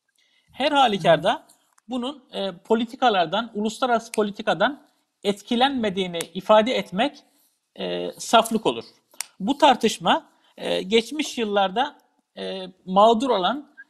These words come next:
her kesim tarafından dile getirilmiş. Davaları aksadığı zaman, e, zamanında, e, süre, süre,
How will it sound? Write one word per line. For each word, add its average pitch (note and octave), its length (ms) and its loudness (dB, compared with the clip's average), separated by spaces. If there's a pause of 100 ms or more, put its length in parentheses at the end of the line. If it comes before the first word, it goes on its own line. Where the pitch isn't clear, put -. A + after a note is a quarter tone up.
her C#4+ 280 -4
kesim A#3 280 -6
tarafından G#3+ 600 -2
dile A3 160 0
getirilmiş. F3 640 -8
Davaları G#3+ 580 6
aksadığı G3 480 -6
zaman, F3 400 -10 (320)
e, E3+ 120 -12
zamanında, G3+ 800 -2 (140)
e, D#3+ 140 -12
süre, G3+ 260 -6
süre, G3+ 440 -10